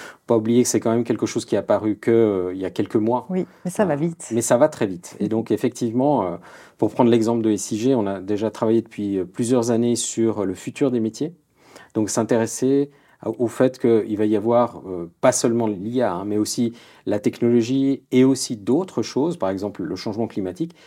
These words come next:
Speaker 1: qui font que nos métiers vont, vont être bousculés, ils vont changer.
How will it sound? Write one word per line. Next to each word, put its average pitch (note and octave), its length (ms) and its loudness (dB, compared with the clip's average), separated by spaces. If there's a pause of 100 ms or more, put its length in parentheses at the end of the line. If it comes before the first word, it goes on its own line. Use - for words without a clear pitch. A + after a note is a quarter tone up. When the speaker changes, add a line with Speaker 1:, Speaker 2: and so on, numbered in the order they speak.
(180)
Speaker 1:
qui A#2 120 -6
font F3 200 2
que D#3 120 2
nos A2+ 140 2
métiers B2+ 400 2
vont, A#2 300 -4 (200)
vont G#2 280 -6
être B2 220 -8
bousculés, A#2 580 -6
ils - 80 -12
vont A2+ 140 -8
changer. A2+ 480 -6